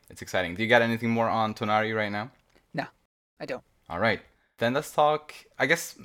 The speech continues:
Speaker 1: I guess let's talk about Hayase, 'cause th-,
Speaker 2: Sure.
Speaker 1: that, sh-, she's the one I have the most for out of the rest of them. So, well, she's back, and she has the hots for Fushi now.
Speaker 2: Oh my gosh, she has, you're, oh my gosh.
Speaker 1: <laughs>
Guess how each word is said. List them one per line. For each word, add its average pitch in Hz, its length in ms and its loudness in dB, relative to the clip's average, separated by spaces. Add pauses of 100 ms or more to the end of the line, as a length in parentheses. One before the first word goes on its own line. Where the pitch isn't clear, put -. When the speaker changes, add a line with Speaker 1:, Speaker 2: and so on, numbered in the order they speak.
(580)
Speaker 1:
I - 80 -4
guess 240 240 0
let's - 160 -4
talk - 140 -12
about 151 140 2
Hayase, 92 400 2
'cause 110 180 -6
th-, 117 180 -10
Speaker 2:
Sure. 151 160 8
Speaker 1:
that, 120 120 -8
sh-, 113 140 -14
she's 120 200 -6
the - 140 -8
one 110 160 0
I 104 60 0
have 98 280 0
the 95 260 0
most 92 380 -8 (140)
for 95 400 -4
out 95 120 -6
of 87 120 -12
the 92 120 -10
rest 90 240 -10
of 82 80 -14
them. 82 180 -10 (640)
So, 123 480 2 (480)
well, 147 180 6
she's 165 180 2
back, 147 580 6 (140)
and 113 300 0
she 110 540 -4
has 117 300 0
the 117 80 0
hots 131 280 2
for 139 140 -4
Fushi 120 640 -2
now. 87 460 0
Speaker 2:
Oh 254 180 12
my 180 100 4
gosh, 190 320 6
she 208 120 0
has, 208 220 8
you're, 208 240 2 (120)
oh 185 200 6
my 139 160 -4 (140)
gosh. 170 440 6 (1000)
Speaker 1:
<laughs> 160 80 -2